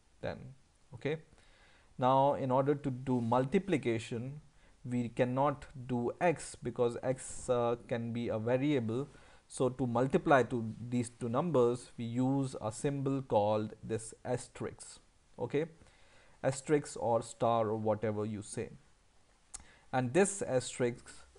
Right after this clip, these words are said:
uh, multiply the values, uh, which are, uh, you know, we want to multiply. Okay, and once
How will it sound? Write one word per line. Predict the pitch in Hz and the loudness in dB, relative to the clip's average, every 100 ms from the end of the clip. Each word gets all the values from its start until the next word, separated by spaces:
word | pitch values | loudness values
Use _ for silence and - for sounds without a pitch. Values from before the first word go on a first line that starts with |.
| - | -4
uh, | 117 113 113 113 - | 0 0 0 -2 -2
multiply | 117 127 123 135 131 123 117 120 120 120 - _ _ - 127 127 123 | -2 0 0 -2 2 2 4 2 0 -2 -6 _ _ -20 -14 -12 -8
the | 123 117 | -2 0
values, | 120 113 113 113 117 113 113 113 110 | 2 0 0 -2 -2 -2 -4 -6 -2
uh, | 107 104 107 113 - - - _ | 0 0 -2 -6 -18 -20 -20 _
which | 113 113 113 - | -8 -8 -8 -6
are, | 110 107 107 104 107 110 - - - - 117 | -2 -2 -2 -2 -4 -6 -12 -20 -20 -12 -6
uh, | 110 104 | -6 -6
you | - 113 | -8 -4
know, | 110 110 113 - - | -2 -4 -6 -16 -14
we | 117 113 | -8 -4
want | 107 107 107 - | -2 -2 -4 -6
to | 110 | -6
multiply. | 104 101 - - 98 53 110 - _ _ _ - | -4 -6 -8 -10 -10 -10 -14 -20 _ _ _ -14
Okay, | 107 139 156 - - - - - | -8 -8 -8 -14 -20 -20 -14 -6
and | 113 113 | -4 -2
once | 110 110 110 - | -2 -4 -6 -12